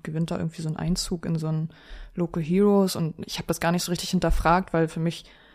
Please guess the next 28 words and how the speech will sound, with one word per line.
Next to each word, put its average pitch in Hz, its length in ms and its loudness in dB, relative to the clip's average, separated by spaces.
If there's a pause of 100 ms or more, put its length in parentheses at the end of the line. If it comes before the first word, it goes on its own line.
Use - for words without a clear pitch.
(140)
stand - 240 -2
erstmal 165 320 0
nur 165 320 2
im 165 80 -2
Vordergrund, 165 400 0
es 160 100 -4
war 160 80 0
ja 160 80 2
der 156 120 0
erste 160 280 -2
Gig - 300 -6
beim, 160 340 0
äh, 160 100 -2
Landespop-Festival 160 880 -2
mit 165 140 0
Sönke, 175 440 -2 (580)
dass - 140 -6
das 165 100 -4
alles 160 220 0
irgendwie 165 180 -2
funktioniert 180 640 2
und 165 160 0
dass 156 200 -4
wir 160 80 -4
gucken, - 320 -4
ob - 160 -4
wir 160 300 -2
so 160 340 -4